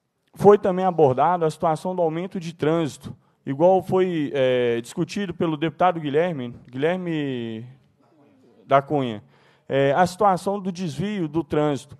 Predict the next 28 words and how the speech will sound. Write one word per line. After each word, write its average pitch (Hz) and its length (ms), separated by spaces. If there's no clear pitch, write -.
Existem 185 460
outras 214 460
implicações, 214 1080
além 185 260
da 208 100
questão 202 440
de 190 120
desvio, 190 460
pra 202 180
não 202 160
haver 202 320
arrecadação 208 880
e 269 80
o 294 60
prejuízo 220 680
naquelas 175 480
vias 214 340
pelo 214 280
desvio 202 520
de 160 140
tráfego. 151 580
O 175 100
meu 220 260
município 208 720
vai 202 160
sofrer 233 600
essa 185 260
situação. 120 800